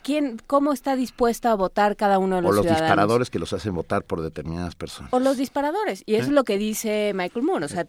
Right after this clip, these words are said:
Speaker 1: hay todo lo que se llama el Rust Belt, digamos, estos, estas zonas muy industriales en Detroit, en, en Michigan, en todos estos lugares donde, donde se hacían, por ejemplo, las armadoras de coches, que ya no se hacen ahí,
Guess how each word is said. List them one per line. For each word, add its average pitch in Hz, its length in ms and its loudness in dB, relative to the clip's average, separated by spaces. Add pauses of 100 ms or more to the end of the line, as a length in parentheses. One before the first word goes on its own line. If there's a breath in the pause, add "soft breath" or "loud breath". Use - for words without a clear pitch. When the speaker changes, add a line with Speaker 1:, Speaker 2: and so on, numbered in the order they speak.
Speaker 1:
hay 190 180 0
todo 254 420 2
lo 196 140 2
que 190 120 -10
se 214 100 -6
llama 233 160 -2
el 226 100 -4
Rust 202 380 -2
Belt, 185 440 -4
digamos, 180 480 -4
estos, 196 380 -8 (400 loud breath)
estas 220 560 0
zonas 226 400 2
muy 226 200 4
industriales 202 760 2
en 180 160 -4
Detroit, 196 760 2
en, 160 440 0
en 170 240 0
Michigan, 190 440 0
en 180 80 -2
todos 277 300 0
estos 277 260 -2
lugares 208 400 2
donde, 185 380 0
donde 170 300 -2
se 175 100 -6
hacían, 208 500 -4 (300 loud breath)
por 180 100 -4
ejemplo, 202 460 0
las 185 280 2
armadoras 196 480 4
de 190 100 0
coches, 202 400 0
que 170 100 -6
ya 175 80 0
no 208 80 -4
se 226 100 -6
hacen 190 220 -4
ahí, 165 320 -2